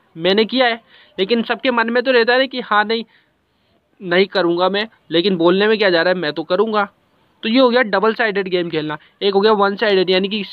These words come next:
clearly खेले कि कोई fail नहीं हुआ, दूसरी side में आपने बोल दिया, ऊपर मुंह, मुंह से बोल दिया,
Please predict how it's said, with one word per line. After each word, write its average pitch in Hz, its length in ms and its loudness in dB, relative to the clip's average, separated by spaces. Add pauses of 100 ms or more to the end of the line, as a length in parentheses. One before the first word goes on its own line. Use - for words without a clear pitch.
(100)
clearly 208 340 2
खेले 185 240 2
कि 208 100 -2
कोई 165 200 0
fail 175 200 0
नहीं 180 100 2
हुआ, 185 160 4 (320)
दूसरी 190 220 -2
side 208 220 -2
में 214 80 0
आपने 196 240 -2
बोल 185 240 0
दिया, 233 160 0
ऊपर 190 380 -2
मुंह, 202 220 2
मुंह 214 120 2
से 226 120 4
बोल 190 180 6
दिया, 214 180 0